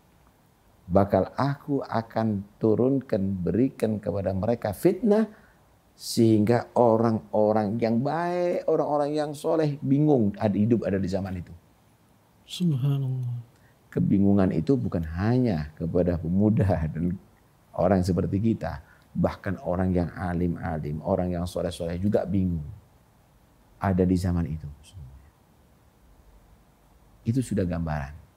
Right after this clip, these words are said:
Speaker 1: Tapi sebenarnya, eh, ketika zaman itu terjadi, ketika zaman itu terjadi, maka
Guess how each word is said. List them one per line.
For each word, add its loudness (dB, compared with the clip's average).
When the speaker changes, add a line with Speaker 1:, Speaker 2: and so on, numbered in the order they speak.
Speaker 1:
Tapi -2
sebenarnya, 4
eh, 4
ketika -2
zaman -2
itu -6
terjadi, -12
ketika 0
zaman 0
itu -12
terjadi, -16
maka -2